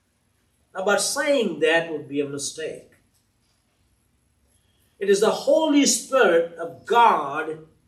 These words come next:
who is the real author who penned this letter,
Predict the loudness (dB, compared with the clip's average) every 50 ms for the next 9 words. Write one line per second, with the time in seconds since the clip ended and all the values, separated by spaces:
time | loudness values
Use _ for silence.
0 | _ _ _ _ 0 4 4 4 4 4 0 0 0 -2 -2 -2 0 2 2 4
1 | 6 6 6 6 4 2 0 -2 -2 0 0 0 0 0 -4 -10 -10 -10 -12 -16
2 | -20 _ _ _ _ _ _ _ _ -10 -10 -10 -10 -12 -14 -10 -8 -8 -8 -6
3 | -8 -6 -4 -4 -4 -4 -6 -8 -10 -12 -12 -12 -12 -12 -14 -14 -16